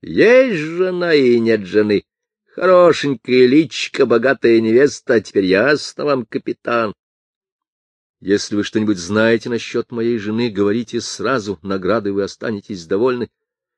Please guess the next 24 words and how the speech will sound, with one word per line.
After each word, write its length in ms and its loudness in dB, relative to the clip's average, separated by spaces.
"Эх, 920 2
капитан, 880 -6
я 360 0
заключал 840 2
на 120 0
своем 380 0
веку 220 2
немало 680 0
сделок. 720 -4
Бывало, 600 2
что 260 -6
мне 180 -4
платили 520 -4
чистоганом, 1080 -2
бывало, 300 2
что 160 -8
и 60 0
обещаниями, 960 -4
а 160 2
ими, 380 2
скажу 380 0
я 140 4
вам, 180 2
сыт 340 -4